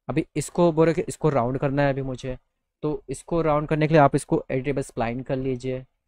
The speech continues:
Spline करने के बाद फिर इसके ये वाले edges को select करके इसको कर लीजिए fillet, नीचे आता है fillet option,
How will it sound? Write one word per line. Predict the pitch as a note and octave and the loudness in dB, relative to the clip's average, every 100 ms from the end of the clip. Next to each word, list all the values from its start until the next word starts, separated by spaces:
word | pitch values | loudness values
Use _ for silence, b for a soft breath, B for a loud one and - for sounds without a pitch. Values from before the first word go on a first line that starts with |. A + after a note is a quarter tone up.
| _ _ | _ _
Spline | - - C#3 C#3+ | -14 -4 -2 -2
करने | D3 | -2
के | C#3+ | 0
बाद | D3 D3 | 0 0
फिर | C#3 | -2
इसके | B2+ A#2+ D3 | -4 -2 -2
ये | C3+ C3 | 0 2
वाले | C#3 C#3 C3+ | 4 4 2
edges | C3 C3+ | 0 -4
को | C#3+ | -6
select | C3+ C3+ | -4 -4
करके | D3 C3+ C#3+ | -4 -4 -6
इसको | - C3+ | -4 -4
कर | C3+ | -2
लीजिए | B2 A#2+ D3+ | -2 -2 -4
fillet, | - A2+ - _ _ _ _ _ _ _ _ _ | -4 -6 -8 _ _ _ _ _ _ _ _ _
नीचे | B2+ A#2+ | -10 -4
आता | C3+ B2 C#3 | -2 0 -2
है | - | -2
fillet | B2 A#2+ | -4 -4
option, | B2 - - F3 | -4 -6 -10 -12